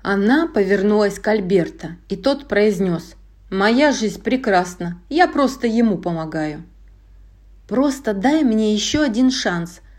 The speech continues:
уговаривал её Лука. «В этот раз у меня точно получится». Он приготовился ехать, но Джулия его остановила.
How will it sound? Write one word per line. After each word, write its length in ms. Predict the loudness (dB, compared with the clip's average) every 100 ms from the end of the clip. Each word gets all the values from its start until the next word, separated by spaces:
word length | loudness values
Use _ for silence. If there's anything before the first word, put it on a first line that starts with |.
| -20 -18 -8
уговаривал 760 | -2 -2 2 2 2 -2 -4
её 340 | -4 -4 -2 -2
Лука. 500 | -2 -6 -8 -10 -10 -20 -20 -20 -18 0
«В 80 |
этот 320 | 2 2 -2 2
раз 300 | 2 2 -2
у 60 | 2
меня 280 | 2 0
точно 460 | -4 -2 -2 0 -4
получится». 840 | 0 0 0 -2 -4 -8 -12 -20 -20 -20 -20 -20 -20 -20 -20 -20 -2
Он 240 | 2 2
приготовился 800 | 2 -2 0 0 0 0 -4 -4
ехать, 460 | -4 -2 -2 -4 -10 -12 -20 -20 -8
но 180 | -2 -2
Джулия 520 | -2 2 2 4 0
его 360 | 0 -2 -2 -2
остановила. 800 | -4 -8 -6 -6 -4 -4 -6